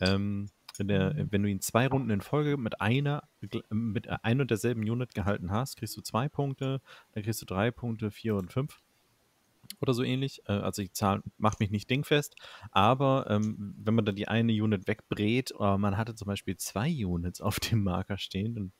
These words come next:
Speaker 1: gilt das natürlich auch für die andere Unit. Man scoret zwar nur einmal, aber es ist echt kaum möglich, diese fünfzehn Punkte mit einer etwas langsameren Armee, äh, zu denyen. Also das, das ist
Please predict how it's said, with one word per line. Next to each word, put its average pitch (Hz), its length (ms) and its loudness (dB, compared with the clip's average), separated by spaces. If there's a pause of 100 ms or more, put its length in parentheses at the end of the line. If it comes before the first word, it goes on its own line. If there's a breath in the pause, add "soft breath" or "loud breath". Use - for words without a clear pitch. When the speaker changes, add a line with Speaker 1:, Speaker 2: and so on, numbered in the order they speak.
(100)
Speaker 1:
gilt 113 160 2
das 127 140 0
natürlich - 280 -4
auch 113 60 2
für - 100 -8
die - 100 -2
andere 110 320 0
Unit. 92 440 -2 (500 loud breath)
Man 101 100 0
scoret - 260 2
zwar 123 140 0
nur 110 160 2
einmal, 104 420 2
aber 98 120 0
es 104 140 -4
ist - 260 -8
echt - 240 -2 (720)
kaum 135 280 6
möglich, 120 320 2
diese 107 200 -4
fünfzehn - 380 -2
Punkte 127 540 0
mit 110 160 -4
einer 101 340 0 (920)
etwas 110 460 0
langsameren 117 840 2 (400 loud breath)
Armee, 101 600 4
äh, 107 120 -6 (160)
zu 113 160 0
denyen. 90 480 2
Also 92 160 0
das, - 280 -6
das - 180 -8
ist - 200 -8